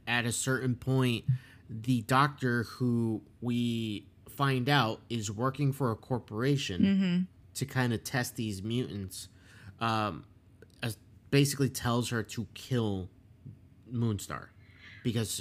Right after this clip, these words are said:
Speaker 1: her
Speaker 2: Right.
Speaker 1: power is too great or too uncontrollable
Speaker 2: Right.
Speaker 1: that it could be used for not the intended per-, uh, you know,
Speaker 2: Purpose,
Speaker 1: the
Speaker 2: yeah.
Speaker 1: intended purpose that they want to do.
Speaker 2: Right.
Speaker 1: Which, by the way,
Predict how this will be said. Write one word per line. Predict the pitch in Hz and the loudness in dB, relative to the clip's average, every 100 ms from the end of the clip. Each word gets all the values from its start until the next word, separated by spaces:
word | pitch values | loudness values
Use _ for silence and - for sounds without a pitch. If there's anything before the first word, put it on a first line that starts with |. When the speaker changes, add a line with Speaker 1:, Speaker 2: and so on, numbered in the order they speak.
| - | 4
Speaker 1:
her | 202 | 4
Speaker 2:
Right. | 180 175 | 6 4
Speaker 1:
power | 123 117 110 | 4 4 2
is | 98 - | -2 -6
too | - 175 | -4 -2
great | 139 117 113 - - | 2 2 2 -4 -6
or | 107 | -6
too | 98 - 147 156 151 - - - - - - | -6 -4 0 4 2 0 -14 -20 -20 -20 0
uncontrollable | 139 139 120 107 180 190 113 90 180 | 2 2 0 -2 2 4 4 4 4
Speaker 2:
Right. | 185 170 165 - - - - - | 4 2 -2 -6 -18 -20 -18 -4
Speaker 1:
that | 120 127 120 | 2 2 0
it | 123 | 0
could | 123 | 0
be | 113 | 0
used | 110 113 120 117 113 110 - - - - - | -2 2 4 4 2 0 -4 -14 -20 -20 -4
for | - 120 | 0 2
not | 117 120 123 - | 4 4 2 0
the | 117 | -2
intended | 107 123 113 - | -2 -2 -4 -4
per-, | - 143 143 - - - | 0 0 0 -10 -18 -4
uh, | 117 104 101 - | 0 0 -2 4
you | 127 | 4
know, | 180 | 4
Speaker 2:
Purpose, | 175 135 | 0 2
Speaker 1:
the | 139 | 2
Speaker 2:
yeah. | 170 | 4
Speaker 1:
intended | 131 113 110 - | 2 0 -2 -6
purpose | - 143 143 110 - | 0 2 2 -2 -2
that | 107 95 | -6 -2
they | 120 | 2
want | 139 107 98 | 4 2 -2
to | 98 | -4
do. | 92 92 - - | -4 -6 -10 0
Speaker 2:
Right. | 180 - 131 | 0 2 2
Speaker 1:
Which, | 135 - | 0 8
by | 160 | 8
the | 175 | 8
way, | 139 95 | 4 0